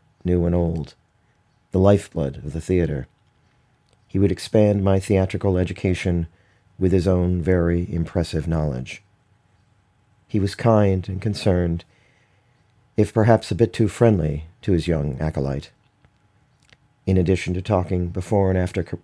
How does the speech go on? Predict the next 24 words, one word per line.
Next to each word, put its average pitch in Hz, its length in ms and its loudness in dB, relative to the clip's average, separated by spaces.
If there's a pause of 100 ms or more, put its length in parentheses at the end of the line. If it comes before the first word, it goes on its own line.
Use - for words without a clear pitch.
(120)
rehearsal, 92 600 0 (920)
we 101 100 2
sometimes 98 560 0
met 92 200 0
at 87 80 -4
a 90 40 -6
coffee 98 320 -4
shop. 71 300 -8 (1400)
Now 95 180 4
and 90 140 4
then 90 180 2
he 90 120 -2
would 87 120 -2
show 95 280 0
up 90 160 -4
at 90 100 -6
my 90 120 -2
dorm 95 360 0
room, 73 300 -4 (640)
and 110 100 4
if 110 100 4
I 117 60 6
wasn't 113 300 4
around, 87 540 2